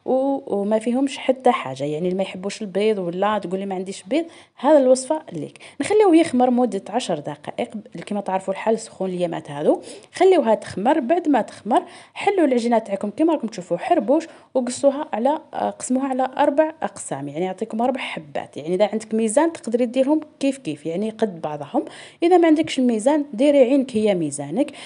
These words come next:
حاولي انك تحلي شويه العجينه، رشي الفارينه وحليها كيما راكي تشوفين، لم فيها كيما تشوفي. ومن بعد ما حليتها راح نحطها ورق الزبده،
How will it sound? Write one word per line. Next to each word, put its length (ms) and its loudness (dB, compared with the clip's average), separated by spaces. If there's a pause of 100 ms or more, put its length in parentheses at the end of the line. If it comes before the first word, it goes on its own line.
(120)
حاولي 320 2
انك 180 2
تحلي 300 0
شويه 200 0
العجينه، 400 -2
رشي 380 -4 (120)
الفارينه 600 -4
وحليها 540 0
كيما 260 -4
راكي 180 -4
تشوفين، 480 -2
لم 140 0
فيها 340 -4 (120)
كيما 340 0 (1040)
تشوفي. 460 0 (320)
ومن 100 2
بعد 340 4
ما 140 2
حليتها 600 -2
راح 160 -4
نحطها 540 -6
ورق 400 2
الزبده، 500 -2